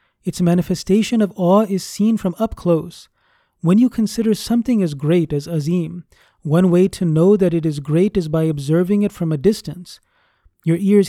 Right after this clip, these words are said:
hear of it, or your eyes see it from a distance. However, its azmat cannot be felt without coming close to it. Until you reach the foot of a mountain,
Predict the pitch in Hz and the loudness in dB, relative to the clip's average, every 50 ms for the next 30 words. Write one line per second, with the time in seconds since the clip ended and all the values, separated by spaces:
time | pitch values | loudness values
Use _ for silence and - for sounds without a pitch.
0 | - - 208 247 240 208 147 143 156 - 190 170 160 165 160 160 160 170 165 175 | 0 0 2 4 4 2 2 0 -6 -6 -4 -2 0 0 0 0 -2 -2 0 0
1 | 185 180 - - - - 226 233 214 - - 185 165 151 139 190 208 - - - | 0 -2 -4 -8 -6 -2 -2 0 -2 -2 -2 -4 -4 -2 0 0 -2 -2 -4 -12
2 | - - - - - _ _ _ _ _ _ _ _ - 175 165 180 196 196 233 | -16 -18 -20 -20 -20 _ _ _ _ _ _ _ _ 0 2 4 4 4 4 2
3 | 247 - - 202 - - - - - 196 214 208 233 240 240 226 - - - - | 2 0 0 -2 -4 -4 -8 -2 0 0 2 2 2 0 0 -2 -4 -10 -6 -4
4 | 214 233 240 247 233 190 180 196 180 - - - 190 202 226 220 196 180 165 180 | -2 0 0 0 0 -2 -2 -4 -4 -4 -4 -2 0 0 0 0 -2 -2 0 0
5 | 180 185 - - - - 185 180 175 165 - - 190 220 220 - - - 147 156 | 0 0 -2 -4 -4 -4 -2 -2 -2 -2 -2 -2 -2 -2 -2 -4 -8 -10 -12 -12
6 | 170 - _ _ _ _ _ _ _ _ _ - 185 170 - - 240 262 240 247 | -12 -16 _ _ _ _ _ _ _ _ _ -4 -4 -2 0 0 2 2 2 2
7 | 220 233 226 - - - 185 - - - 254 254 214 190 170 156 156 175 190 180 | 2 0 -2 -4 -4 -8 -8 -6 -4 -2 0 0 0 0 0 0 0 -2 -2 -4
8 | - - 160 175 180 | -6 -10 -14 -14 -16